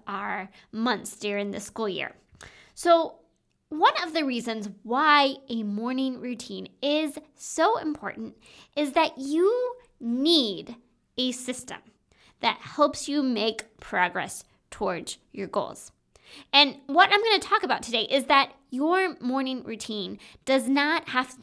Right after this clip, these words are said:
to look the same as mine. In fact, it does not have to look the same every single day of the week. A morning routine is simply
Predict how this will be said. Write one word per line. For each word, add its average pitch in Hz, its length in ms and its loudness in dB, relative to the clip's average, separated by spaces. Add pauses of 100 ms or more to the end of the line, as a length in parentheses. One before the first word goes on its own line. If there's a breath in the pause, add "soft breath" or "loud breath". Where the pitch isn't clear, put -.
(120)
to 285 140 2
look 262 400 -2 (120)
the 240 140 -4
same 214 440 -4 (200 loud breath)
as 247 200 0
mine. 277 340 0 (440 loud breath)
In 302 140 0
fact, 392 320 4 (100)
it 339 140 -2
does 370 180 0
not 349 400 2
have - 360 -4
to 285 100 -2
look 269 320 -4
the 233 80 -4
same 233 480 -2 (300 loud breath)
every 254 240 2
single 214 360 -4
day 196 260 -4
of 180 100 -10
the 202 80 -6
week. - 280 -8 (460 soft breath)
A 254 80 -4
morning 339 640 2
routine 247 680 -4
is 269 140 0
simply 254 800 -4